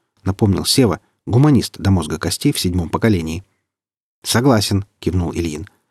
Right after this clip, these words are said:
"Сначала разбор полетов, потом уже транклюкация с дезинтеграцией. У нас в летном училище так было заведено. Кто мы такие, чтобы нарушать традиции славного звездно-военного флота?"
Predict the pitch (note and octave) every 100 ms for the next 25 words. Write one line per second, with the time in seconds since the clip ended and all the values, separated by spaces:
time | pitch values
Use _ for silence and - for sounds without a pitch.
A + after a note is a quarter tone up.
0 | _ - G#2 G2+ - F3 G2+ F#2 G2 C#3
1 | - A2 E2+ - - _ - F#2 E3 G3+
2 | D3+ A2 - A#2 G#2+ A2+ - D#3 - G#2+
3 | E2+ F#2 G2+ C#3+ C#3 A2+ G#2 - F#2+ F#2+
4 | - _ _ _ - A2 A2 - G#2 F#2+
5 | A2+ - D3+ E2 - E2+ F2+ F2 F2+ F2+
6 | G2 F#2+ - _ _ _ _ _ - -
7 | E3+ C#3+ C3 - C3+ F#2 - G2+ A2+ A2+
8 | B2 G#2+ - - A2 B2+ A#2 G2+ - A#2
9 | A2 G#2+ G2 D#2+ G#2 F#2+ G2 G#2+ A2 G#2
10 | G2 G2+ B2+ A2 E2